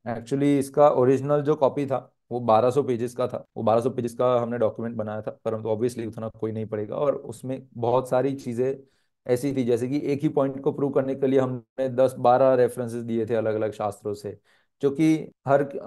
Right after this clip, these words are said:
हर कोई नहीं पढ़ पाएगा, हर कोई इतना डेप्थ में जा भी नहीं पाएगा, और in fact निन्यानवे प्रतिशत लोगों को आवश्यकता भी नहीं है इतना डेप्थ में जाने की। इसलिए फिर हमने उसको भी कंसाइज करने के बाद फिर ये ढाई सौ बुक का सिर्फ, अ, ढाई सौ पेजेस का यह पुस्तक लिखा,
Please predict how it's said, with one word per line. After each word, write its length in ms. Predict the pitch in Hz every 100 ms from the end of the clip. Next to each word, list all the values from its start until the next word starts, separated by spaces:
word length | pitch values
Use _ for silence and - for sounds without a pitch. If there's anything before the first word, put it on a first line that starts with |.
| -
हर 160 | 139
कोई 160 | 143 147
नहीं 160 | 139
पढ़ 180 | 139 131
पाएगा, 380 | 120 110 101 101
हर 160 | 120 131
कोई 200 | 139 135
इतना 300 | 135 135 135
डेप्थ 300 | 123 117 131
में 140 | 135
जा 140 | 120
भी 120 | 117 135
नहीं 260 | 131 135
पाएगा, 320 | 131 120 131
और 160 | 156 139
in 80 | 127
fact 240 | 123 156 117 123 120 - -
निन्यानवे 440 | 123 127 143 147
प्रतिशत 460 | 143 147 143 151 -
लोगों 300 | 131 127 131
को 120 | 139 165
आवश्यकता 560 | 120 113 113 117 127
भी 140 | 123 143
नहीं 220 | 110 95
है 120 | 92 _ _ _ _ 120
इतना 220 | 110 127
डेप्थ 240 | 113 -
में 120 | 117
जाने 260 | 104 98 98
की। 140 | - - _ _ -
इसलिए 260 | 110 131
फिर 160 | 139 139
हमने 220 | 131 135
उसको 320 | 127 - 147
भी 100 | 143
कंसाइज 480 | 151 131 120 131 139
करने 280 | 135 123 127
के 100 | 135
बाद 320 | 117 127 156 - _ _ _
फिर 120 | 123
ये 120 | 135
ढाई 280 | 131 107 120
सौ 300 | 117 147 143 - -
बुक 220 | 123 120
का 100 | 131
सिर्फ, 280 | 127 131 127 117
अ, 140 | 107
ढाई 160 | 113 113
सौ 120 | 131
पेजेस 300 | 117 120 117
का 120 | 123
यह 120 | 117
पुस्तक 320 | 120 113 123 117
लिखा, 320 | 107 117